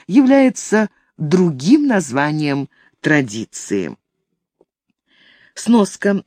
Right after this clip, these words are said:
Лобашов. Сигнальная наследственность. Исследование по генетике под редакцией Лобашова. Ленинград. Э, тысяча девятьсот шестьдесят первый год. Конец сноски.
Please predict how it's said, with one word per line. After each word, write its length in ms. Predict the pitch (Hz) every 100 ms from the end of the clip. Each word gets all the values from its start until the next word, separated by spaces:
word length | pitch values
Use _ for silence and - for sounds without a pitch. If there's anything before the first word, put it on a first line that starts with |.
| _
Лобашов. 800 | 160 240 233 262 - - 127 113 _ - - _
Сигнальная 720 | - 180 156 180 240 247 226 208
наследственность. 1080 | 190 - 127 120 - - 113 110 110 - -
Исследование 920 | 151 - 143 170 185 214 220 214 208
по 160 | - 208
генетике 720 | 175 196 143 104 - 113 117
под 140 | 120 127
редакцией 720 | 120 143 - - 147 147 135 -
Лобашова. 760 | 139 135 127 - 113 107 107 - -
Ленинград. 800 | - 254 247 151 131 131 127 - _ - - _
Э, 180 | - 147
тысяча 480 | - 233 - 190 143
девятьсот 480 | 139 135 - 196 -
шестьдесят 880 | - 160 135 135 - 202 214 - -
первый 420 | 139 135 135 139
год. 380 | - 104 - - _ -
Конец 580 | - 147 135 113 - - -
сноски. 580 | - 117 90 - -